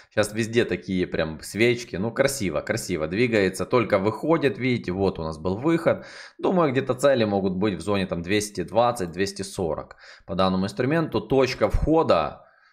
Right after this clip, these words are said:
ну, возможно, привязаться сто тридцать восемь. Я щас себе прям отмечу, посмотрим, потом вот работали. И вот эта вот зона, это неплохо. Сто тридцать восемь, сто тридцать семь. Вот где-то вот в этой зоне можно рассмотреть будет, можно и по первой. Вот так будет, наверное, правильно, потому что ложный пробой сто тридцать, там, шесть и восемь.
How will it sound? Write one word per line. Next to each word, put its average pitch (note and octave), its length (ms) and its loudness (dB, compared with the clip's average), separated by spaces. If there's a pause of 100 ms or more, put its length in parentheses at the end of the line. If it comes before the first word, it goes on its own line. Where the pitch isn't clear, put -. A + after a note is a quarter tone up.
(120)
ну, A#2 680 0
возможно, A#2 420 2
привязаться G#2+ 440 2
сто G#2 140 -8
тридцать G#2+ 240 -4
восемь. C3 460 0
Я F2+ 120 -2
щас - 240 -8
себе G2 140 -2
прям F#2+ 220 -2
отмечу, A#2+ 360 -4
посмотрим, F2+ 420 -6
потом E2+ 260 -10
вот E2 140 -8
работали. F#2+ 400 -2
И F2+ 60 -2
вот F#2+ 160 -2
эта F2+ 180 -2
вот E2 160 -6
зона, B2 220 0
это F#2+ 220 0
неплохо. G2+ 800 0
Сто - 160 -8
тридцать G#2 240 -6
восемь, C#3+ 320 0
сто - 140 -6
тридцать G2 300 -4
семь. D3 260 -2 (600)
Вот G#2+ 260 0
где-то G#2 320 2
вот G2 220 0
в G#2 40 4
этой G2+ 220 2
зоне B2 340 0
можно G#2 400 0
рассмотреть G2 540 -2
будет, F2 180 -8
можно G#2+ 220 -10
и - 20 -10
по G2+ 120 -8
первой. F#2 340 -4
Вот G#2+ 180 0
так E2+ 220 0
будет, E2+ 160 -10
наверное, E2+ 300 -4
правильно, A2+ 440 2
потому F#2+ 280 -4
что - 200 -8
ложный F#2+ 240 -4
пробой A#2 380 0
сто A#2 180 -2
тридцать, G#2 420 -6
там, F2 120 -8
шесть G2+ 320 -4
и F#2 40 -6
восемь. F#2 400 -2